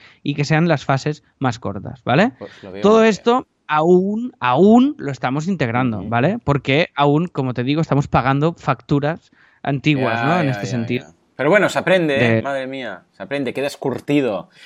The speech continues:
Speaker 1: Eh,
Speaker 2: Pero es lo que decíamos,
Speaker 1: joder.
Speaker 2: es que tienes que empezar a hacer todo esto, porque si no, por mucho que lo pienses, hasta que no te encuentras ese día el problema con la última página únicamente firmada,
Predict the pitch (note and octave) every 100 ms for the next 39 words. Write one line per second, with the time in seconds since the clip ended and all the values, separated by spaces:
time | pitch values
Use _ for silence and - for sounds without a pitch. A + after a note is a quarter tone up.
0 | C3 C3+ C#3 E3 E3+ D3 C3+ E3 D#3+ A#2+
1 | C3 B2 B2+ B2 G#2+ C#3 D#3 D#3 D#3 D3
2 | B2+ B2+ A#2 A2 C3 - F2 D#2+ F#2 G2
3 | A#2 B2 A2+ A#2+ B2 A#2+ A#2 B2 A#2+ -
4 | B2 - G2+ G2+ A#2+ C3 C#3 C3+ C#3 C3+
5 | B2+ B2 A2+ A#2+ A#2 A2 B2 A2+ A#2 A2+
6 | A2+ A2+ A2 A2 A#2 A#2 A2+ A#2 A#2 A2+
7 | A2 A2 A#2 A2+ A2 A#2 G2+ D#2+ B1 -